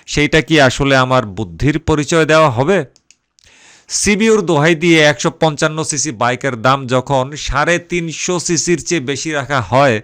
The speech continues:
তখন বুঝতে হবে এখানে শুভঙ্করের ফাঁকি আছে। হাই সিসিতে যারা সিকেডি করে বাইক আনছে, তারা কিন্তু সাহস দেখাচ্ছে।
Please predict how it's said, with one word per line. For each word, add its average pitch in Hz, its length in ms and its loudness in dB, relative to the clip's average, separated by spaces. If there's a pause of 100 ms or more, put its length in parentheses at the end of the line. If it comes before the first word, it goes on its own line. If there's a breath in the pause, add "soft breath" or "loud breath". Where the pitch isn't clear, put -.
(400 loud breath)
তখন 143 380 -4
বুঝতে 127 340 -2
হবে 120 480 0 (340 loud breath)
এখানে 139 360 -10
শুভঙ্করের 170 920 -4
ফাঁকি 135 360 -2
আছে। 90 300 -2 (800)
হাই 190 300 2
সিসিতে 202 440 -2
যারা 151 220 0
সিকেডি 139 460 -4
করে 127 240 0
বাইক 117 340 2
আনছে, 131 460 2 (520 loud breath)
তারা 143 220 0
কিন্তু 160 240 -10
সাহস 139 480 0
দেখাচ্ছে। 98 500 -4